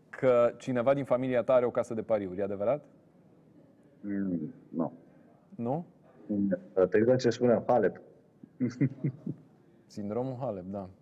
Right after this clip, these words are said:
Speaker 1: Deci nimeni, nimeni n-are o, o, de asta, o zi, o franciză de ceva, de,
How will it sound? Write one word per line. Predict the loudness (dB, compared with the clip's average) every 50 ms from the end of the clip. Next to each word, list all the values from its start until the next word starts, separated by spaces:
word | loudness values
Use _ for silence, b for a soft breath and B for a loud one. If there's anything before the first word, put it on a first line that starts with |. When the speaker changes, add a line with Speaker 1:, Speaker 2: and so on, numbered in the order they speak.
| _ _ _ -10 -6
Speaker 1:
Deci | -6 -6 -4
nimeni, | -4 -4 -2 -2 -2 -2 -2
nimeni | -2 -4 -4 -4 -4 0
n-are | 0 2 2 2 0
o, | 0 -2 -2 -4 -4 -6 -8 -10 -14 -18 -12 -6
o, | -2 0 0 2 2 2 0 0 -2 -6 -14 -18 -8
de | -2 2
asta, | 2 2 2 0 0
o | 0 2 2 0 0 -2 -2
zi, | -4 -4 -2 -2 0
o | 0 -2
franciză | -2 -2 -4 -4 -4 -4 -4 -4 -2 -2 0 0 0 0 -2 -2
de | 0 0 2 0 0
ceva, | -2 -4 -6 -2 2 4 4 4 4 2
de, | 0 -2 -2 -2